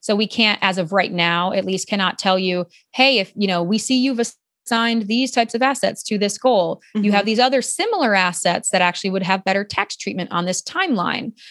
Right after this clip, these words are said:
Speaker 1: um, and kind of help you make those trade-offs objectively. We might be able
Speaker 2: Mm-hmm.
Speaker 1: to do something like that later.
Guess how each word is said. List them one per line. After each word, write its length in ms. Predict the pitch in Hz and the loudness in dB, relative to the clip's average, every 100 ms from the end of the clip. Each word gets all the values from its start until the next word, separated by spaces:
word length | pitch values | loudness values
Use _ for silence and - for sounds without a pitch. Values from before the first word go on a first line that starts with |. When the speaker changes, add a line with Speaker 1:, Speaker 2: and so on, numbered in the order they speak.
| - - | -12 0
Speaker 1:
um, 240 | 190 185 | 0 0
and 140 | 185 | -4
kind 120 | - 233 | -2 -2
of 60 | |
help 220 | 185 214 208 | 2 0 0
you 120 | 214 | 0
make 160 | 220 175 | 0 2
those 220 | 180 190 | 0 0
trade-offs 480 | - 240 277 302 - | -2 0 0 -2 -6
objectively. 580 | 170 190 - 311 381 392 | -2 -2 -2 -4 -2 0
We 120 | 208 | 0
might 140 | 208 | 0
be 60 | 220 | 0
able 100 | 226 | 0
Speaker 2:
Mm-hmm. 80 | 190 | 0
Speaker 1:
to 60 | 175 | -4
do 40 | |
something 300 | 175 175 190 | -6 -8 -6
like 180 | 180 165 | -8 0
that 240 | 180 - | 0 0
later. 320 | - 170 320 | -2 -2 -4